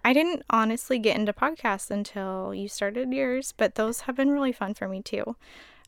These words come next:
Um, I think just trying to kind of find my own mom village has been a little hard. I have a couple cl-, really close friends that are,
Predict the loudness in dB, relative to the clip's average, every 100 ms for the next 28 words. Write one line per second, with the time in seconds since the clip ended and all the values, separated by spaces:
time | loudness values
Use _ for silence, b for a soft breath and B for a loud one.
0 | 2 4 4 0 -4 -8 _ _ -20 _
1 | _ -20 -20 _ -2 0 B B B B
2 | 2 2 0 -4 -4 -8 _ _ -20 -20
3 | B B B _ -20 _ _ -12 -4 -2
4 | 0 -2 -2 -2 -2 -4 -4 -2 0 0
5 | 0 0 0 -2 -2 -2 -2 -2 -2 -4
6 | -6 -10 -8 -6 -4 -6 -8 b b b
7 | 2 2 4 2 4 2 0 -4 0 2
8 | 2 -2 -8 -12 -2 0 0 0 -2 2
9 | 2 4 2 0 0 0 -2